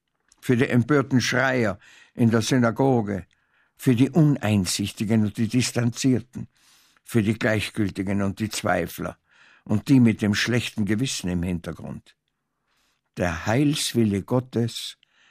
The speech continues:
ist eine Woge, die an keinem Menschen vorbeigeht. Vom Anbeginn der Menschheit bis zum Ende der Welt gibt es keinen Vergessenen. Gewiss, es bleibt das Geheimnis,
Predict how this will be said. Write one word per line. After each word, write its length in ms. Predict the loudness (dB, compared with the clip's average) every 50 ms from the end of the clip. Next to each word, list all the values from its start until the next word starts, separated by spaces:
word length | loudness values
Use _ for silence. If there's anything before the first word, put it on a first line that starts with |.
| _ _ -10
ist 240 | -8 -6 -6 -4
eine 400 | -2 0 0 0 0 0 -2 -2
Woge, 520 | 0 2 4 4 4 4 2 2 0 0 -2 _ _ _ _ _ _ _ _ _ _ _ -4
die 240 | -2 0 0 -2 -2
an 300 | -4 -2 -2 -2 -4 -6
keinem 720 | -6 -4 -2 0 2 2 4 4 4 4 4 4 4 4
Menschen 480 | 4 4 4 4 2 0 -2 -4 -4 -2
vorbeigeht. 880 | -2 -2 -2 0 0 -2 -2 -4 -6 -8 -10 -10 -12 _ _ -20 -20 _ _ _ _ _ _ _ _ _ _ _ _ _ _ _
Vom 280 | -6 -2 0 2 2 2
Anbeginn 500 | 2 2 2 4 2 4 4 4 4 4
der 80 | 4
Menschheit 500 | 4 4 2 2 0 0 0 0 0 0
bis 200 | -2 -4 -4 -2
zum 180 | 0 -2 -2 0
Ende 320 | 0 0 2 2 2 2
der 160 | 2 2 2
Welt 300 | 2 2 2 0 0 -4 _ _ _ -20 -20 _ _ _ _
gibt 340 | 2 2 2 2 0 -8 -2
es 360 | 0 2 2 2 0 -4 -6
keinen 500 | -6 -4 -2 0 2 2 2 2 2 0
Vergessenen. 800 | 0 -2 -4 -2 -2 -4 -4 -6 -8 -8 -6 -4 -4 -4 0
Gewiss, 500 | 2 2 2 2 2 -2 -2 -8 -12 -16 _ _ _ _ _ _ _ _ -20 -20 _
es 240 | -6 -6 -6 -4 -2
bleibt 400 | 0 2 2 2 2 0 -2 -4
das 180 | -4 -4 -2 0
Geheimnis, 840 | 0 2 2 2 2 2 2 2 0 0 0 -2 -4 -8 -12 -14